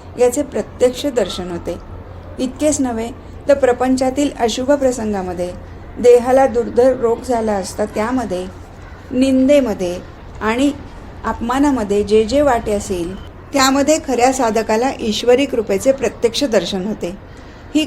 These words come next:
खरी दिव्य दृष्टी होय. या दिव्य दृष्टीला स्वतःच्या जीवनात आणि पृथ्वीवर जिकडे तिकडे ईश्वरी कृपेचा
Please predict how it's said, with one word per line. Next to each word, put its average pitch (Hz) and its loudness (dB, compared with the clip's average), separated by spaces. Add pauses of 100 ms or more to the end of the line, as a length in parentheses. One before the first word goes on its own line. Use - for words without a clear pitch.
खरी 285 2
दिव्य 240 2
दृष्टी 214 -2
होय. 190 -6 (640)
या 277 2
दिव्य 240 0
दृष्टीला 220 -2
स्वतःच्या 247 2
जीवनात 247 -2 (180)
आणि 233 -2
पृथ्वीवर 233 0
जिकडे 220 -4
तिकडे 185 -4 (380)
ईश्वरी 285 2
कृपेचा 226 -2